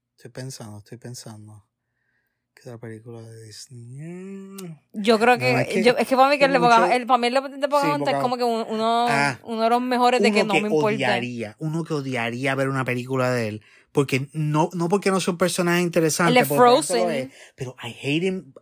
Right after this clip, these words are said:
Speaker 1: en esa película so much
Speaker 2: Ajá.
Speaker 1: that I will never see a movie about this villain. Es la del de Hunchback de Notre Dame.
Speaker 2: Frollo. Ay, yo, yo, yo, yo, yo te iba a decir ahora, <laughs> ahora mismo, yo te iba a decir. Tú sabes que Frollo probablemente estaría bien cool.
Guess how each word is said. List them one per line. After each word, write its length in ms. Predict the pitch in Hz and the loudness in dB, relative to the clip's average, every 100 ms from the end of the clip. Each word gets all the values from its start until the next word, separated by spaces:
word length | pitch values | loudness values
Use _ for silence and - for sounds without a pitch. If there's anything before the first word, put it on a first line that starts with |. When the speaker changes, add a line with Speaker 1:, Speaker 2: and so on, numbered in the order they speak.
| _ | _
Speaker 1:
en 180 | 143 143 | -8 -4
esa 160 | 147 | -2
película 280 | 180 180 170 | 0 2 2
so 240 | 160 185 | 4 4
much 360 | 190 180 135 - | 6 4 4 0
Speaker 2:
Ajá. 260 | 107 101 95 | -8 -12 -8
Speaker 1:
that 100 | 123 | -4
I 20 | |
will 200 | 120 131 | -2 -4
never 460 | 127 127 135 147 135 | -4 -2 2 2 2
see 220 | - 143 | -2 -2
a 60 | 123 | -2
movie 320 | 123 120 120 | -4 -4 -4
about 260 | 117 113 117 | -4 -6 -6
this 200 | 120 117 | -8 -4
villain. 380 | 135 113 107 113 - - _ _ | -4 -4 -6 -10 -18 -20 _ _
Es 400 | - 139 156 - - | 0 4 4 2 -4
la 260 | 156 147 131 | -4 0 0
del 280 | 127 123 123 | 0 -2 -4
de 800 | 123 117 113 110 110 107 110 123 _ _ _ _ - | -2 0 0 -2 -4 -6 -10 -16 _ _ _ _ -4
Hunchback 380 | 139 131 123 127 | -2 -2 -2 -4
de 100 | 123 | -4
Notre 220 | 120 117 | -4 -4
Dame. 320 | 113 107 107 110 | -4 -6 -10 -14
Speaker 2:
Frollo. 920 | - - 277 381 480 440 269 226 214 - _ _ | -14 0 6 6 6 2 0 -4 -8 -12 _ _
Ay, 180 | - 262 | -2 0
yo, 100 | - 381 | 0 0
yo, 140 | 311 | 0
yo, 140 | 302 | 0
yo, 280 | 285 285 311 | 0 0 0
yo 160 | 339 359 | -2 -4
te 60 | |
iba 100 | 330 | 0
a 20 | 349 | 0
decir 180 | - 466 | 2 4
ahora, 140 | 427 427 | 4 4
<laughs> 720 | 466 - 1077 880 - 508 466 | 0 -2 -18 -18 -4 2 4
ahora 120 | 453 453 | 4 4
mismo, 260 | 480 480 359 | 2 4 4
yo 40 | |
te 80 | 339 | 4
iba 120 | 330 | 4
a 60 | 359 | 2
decir. 220 | 359 427 - - - | 2 -6 -8 -16 -14
Tú 100 | - | -8
sabes 220 | 320 466 480 | 0 0 4
que 120 | 285 | 2
Frollo 380 | - 262 269 294 | 2 4 4 4
probablemente 460 | 370 370 392 415 427 | 4 4 4 0 -6
estaría 320 | 370 240 226 | -4 0 0
bien 260 | 254 294 | -2 -8
cool. 400 | 294 311 277 277 | -10 -6 -6 -6